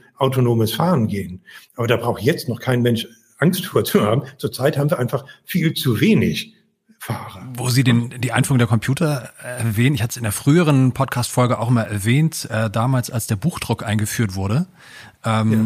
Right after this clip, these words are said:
Speaker 1: Ja.
Speaker 2: sind die Menschen alle wahnsinnig geworden, sind viele Menschen wahnsinnig geworden, weil niemand mehr draußen in den Wäldern, auf den Straßen unterwegs war, sondern befürchtet wurden, alle Menschen <laughs> schließen sich jetzt ein in den eigenen
Speaker 1: Nee.
Speaker 2: vier Wänden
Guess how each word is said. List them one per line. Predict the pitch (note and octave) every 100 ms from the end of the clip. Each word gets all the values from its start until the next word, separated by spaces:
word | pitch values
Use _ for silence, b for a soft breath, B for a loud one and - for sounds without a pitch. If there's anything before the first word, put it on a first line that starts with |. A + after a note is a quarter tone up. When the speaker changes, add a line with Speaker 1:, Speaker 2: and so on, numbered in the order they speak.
| A2+
Speaker 1:
Ja. | A#2
Speaker 2:
sind | C3+
die |
Menschen | C3+ B2+
alle | A2+ A2
wahnsinnig | G#2 C3+ F3+ C3 -
geworden, | G2 G2+
sind | G2+ G#2
viele | A3+ A3+
Menschen | C#3+ B2 A#2
wahnsinnig | A2+ D#3+ C#3
geworden, | A#2+ G#2+ A2+ C#3+
weil | B2
niemand | B2 C3+ A#2
mehr | A2+
draußen | - A#2+ -
in | A2 G#2+
den | G2
Wäldern, | A#2 C#3+
auf | G#2+ -
den | G#2+
Straßen | - F#2+ F2+ B2+ D3+
unterwegs | C3+ C3 C#3 -
war, | B2
sondern | A#2 A2+
befürchtet | G#2 - B2 - A2
wurden, | A2+
alle | A2+ A2+
Menschen | A#2 A#2 A#2
<laughs> |
schließen | - C3+ C#3 C3
sich | - F#3+ -
jetzt | - -
ein | B2 C3+
in | C3+
den | C3
eigenen | A2 G#2+ A#2+
Speaker 1:
Nee. | B2+
Speaker 2:
vier | A2+
Wänden | A#2 C3+